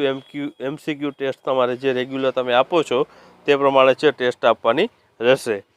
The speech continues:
પહેલાં મિત્રો એક જ સિલેબસ હતો ભરતીમાં, હવે છે આમાં બે પાર્ટ કરવામાં આવ્યા છે, ભાગ એ અને ભાગ બી, એમ બે અલગ અલગ પાર્ટમાં છે તમારો સિલેબસ આપેલો છે અને તે રીતના તમારે છે માર્ક પણ તે ભાગ પ્રમાણે છે માર્ક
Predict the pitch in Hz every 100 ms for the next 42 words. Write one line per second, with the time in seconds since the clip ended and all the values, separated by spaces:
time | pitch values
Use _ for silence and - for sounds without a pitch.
0 | _ _ 151 160 160 160 156 147 170 156
1 | 160 156 147 147 151 147 151 135 131 139
2 | 143 123 123 135 - 120 127 131 131 123
3 | 120 120 123 123 127 131 127 131 - 190
4 | - _ _ _ _ 113 - 117 139 143
5 | - 139 151 151 - 135 131 113 113 131
6 | 123 131 120 107 127 123 127 147 151 135
7 | 135 139 131 _ 120 120 - 127 127 156
8 | 117 _ _ _ _ 139 139 131 - 123
9 | 131 139 147 131 139 139 - 151 131 127
10 | 123 120 117 127 117 110 117 123 139 113
11 | 110 123 - 147 143 - 131 143 - _
12 | _ _ - 110 147 156 147 143 139 143
13 | 143 123 110 127